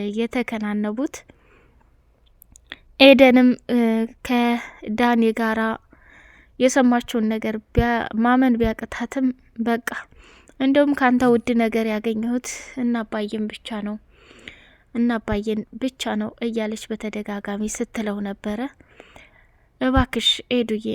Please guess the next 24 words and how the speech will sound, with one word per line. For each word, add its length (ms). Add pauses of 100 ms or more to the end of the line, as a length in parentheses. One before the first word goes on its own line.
(140)
አንድ 240
እድል 280
ስጭኝ፣ 340 (280)
የተፈጠረውን 800
ነገር 300
በሙሉ 380 (720)
ላንቺ 340 (100)
ብዬ 280
ነው 240
ይሄንን 400
ያደረኩት። 680 (600)
በደስታና 800
በጥሩ 400
ህይወት 340
ትኖሪያለሽ 680
እያልኩ 380 (720)
ለዛ 280 (140)
ነው 180 (260)
የኔ 240
እናት 340 (180)
ይቅር 360
በይኝ» 300 (160)
እያላት 560
ነበረ። 380